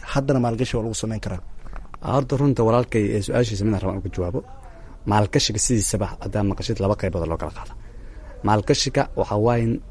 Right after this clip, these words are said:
Speaker 2: ee, maalgashi oo international ah, oo dad ajaaniba imaanayaan, oo maalgashanayaan, oo mataqaanaa export import samaynayaan, oo waxba ku soo kordhinayaan, iyo maalgashi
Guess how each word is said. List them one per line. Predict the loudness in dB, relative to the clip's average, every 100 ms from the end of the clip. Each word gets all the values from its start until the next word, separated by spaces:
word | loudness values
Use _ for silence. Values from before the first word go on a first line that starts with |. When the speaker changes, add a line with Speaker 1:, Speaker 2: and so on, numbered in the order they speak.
| -4
Speaker 2:
ee, | 0 0 0
maalgashi | 0 0 0 -2 0
oo | 0
international | 0 0 0 0 -2
ah, | -4 -12 -14 -14 -16 -16 -4
oo | 2 4
dad | 4 2
ajaaniba | 0 2 4 4 2
imaanayaan, | 2 2 2 2 0 -4 -10 -6
oo | -2 2
maalgashanayaan, | 2 2 -2 -2 0 0 0 -2 -8 -4
oo | 0 4 4
mataqaanaa | 2 -2 -2 0 0 0 0
export | -2 0 -2 0
import | 0 0 -2
samaynayaan, | 0 2 2 2 -2 -6 0
oo | 4 4 2
waxba | -2 0 -2
ku | 0
soo | -2
kordhinayaan, | -2 -4 -6 -6 -14 -16 -16 -16 -12 2
iyo | 4
maalgashi | 6 6 4 2 2